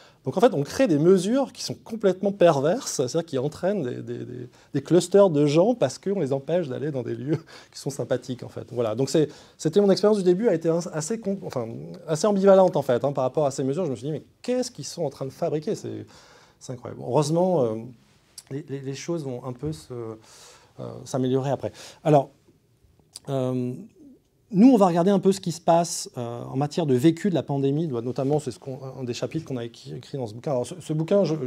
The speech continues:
je, je, je fais aucun, euh, argent là-dessus, parce qu'en fait, on reverse tous les, euh, tous les fonds à l'Institut Pasteur, hein, donc c'est, c'est un ouvrage collectif qu'on a écrit, notamment sur la base d'enquêtes qu'on avait fait à ce sujet. On essaye de comprendre comment les Français, euh, vont vivre ce, euh,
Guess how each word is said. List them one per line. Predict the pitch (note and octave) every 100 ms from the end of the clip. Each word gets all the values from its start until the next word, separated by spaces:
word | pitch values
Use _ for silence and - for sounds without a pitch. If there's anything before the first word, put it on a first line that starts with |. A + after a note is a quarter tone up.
| A#2+ B2
je, | C3
je, | A#2+ A#2+ A#2+ B2 C#3
je | C3+ D3
fais | E3
aucun, | E3 F3
euh, | F3 E3 C3 B2
argent | C3+ D#3+
là-dessus, | D#3 D3 G3
parce | E3+
qu'en | C#3+
fait, | F3 E3
on | C3+
reverse | C#3+ D#3+ D#3+
tous | -
les, | D3 B2+ A#2+ A2+ - - - -
euh, | B2+ A#2 B2+ C#2 C#2+ D3+ D#3+ D#3+ - - _
tous | - E3+
les | D#3
fonds | D#3 F3
à | C#3
l'Institut | C3 - D#3+
Pasteur, | D#3 C3+ - G#2
hein, | A#2
donc | B2 B2+ B2
c'est, | - B2+ B2
c'est |
un | C3
ouvrage | B2+ C#3 -
collectif | C3 B2 A3
qu'on | A3 C3
a |
écrit, | A#2+ - C#3+ C#3
notamment | A#2 B2+ B2+
sur | - A#2+
la | A#2
base | A2+ B2
d'enquêtes | B2+ B2 C#3+
qu'on | -
avait | A#2
fait | A2+ -
à | C3+
ce | -
sujet. | A2 C#3+ E3 - - -
On | C3+
essaye | F#3+
de | D#3+
comprendre | D3+ D#3+ G3 F#3+
comment | E3+ E3+
les | C#3+
Français, | - C#3+ - E3+ F3
euh, | B2
vont | C3
vivre | B2+ E3 D3 A#2 A#2
ce, | - -
euh, | B2+